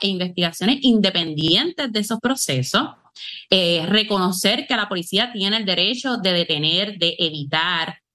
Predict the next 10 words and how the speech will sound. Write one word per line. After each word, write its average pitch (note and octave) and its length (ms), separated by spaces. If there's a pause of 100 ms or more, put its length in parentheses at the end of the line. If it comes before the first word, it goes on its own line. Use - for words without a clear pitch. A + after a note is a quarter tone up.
que F3 140
personas E3 540
cometan D#3 400
delitos, G#3 420
pero E3 200
no D3+ 120
enjuiciar F3 680
y D3+ 80
no C#3+ 100
asesinar D#3 840